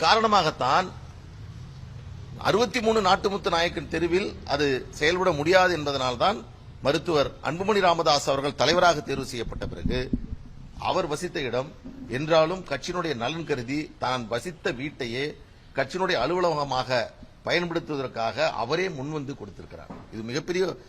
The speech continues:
வரவேற்கக்கூடிய, தொண்டர்களுக்கு மகிழ்ச்சி அளிக்கக்கூடிய ஒரு செய்தி. ஆனால் அதை இன்றைக்கு விமர்சனம் செய்து அவர் சொல்லுகிறார். எனவே இந்த அலுவலக மாற்றம் என்று சொல்வது என்பது நேற்று வழங்கப்பட்ட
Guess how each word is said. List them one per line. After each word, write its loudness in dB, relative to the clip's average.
வரவேற்கக்கூடிய, 2
தொண்டர்களுக்கு 2
மகிழ்ச்சி 2
அளிக்கக்கூடிய 0
ஒரு -6
செய்தி. -4
ஆனால் 4
அதை 4
இன்றைக்கு 0
விமர்சனம் -4
செய்து 2
அவர் 2
சொல்லுகிறார். 0
எனவே 2
இந்த 4
அலுவலக 6
மாற்றம் 2
என்று 2
சொல்வது 0
என்பது 0
நேற்று 4
வழங்கப்பட்ட 4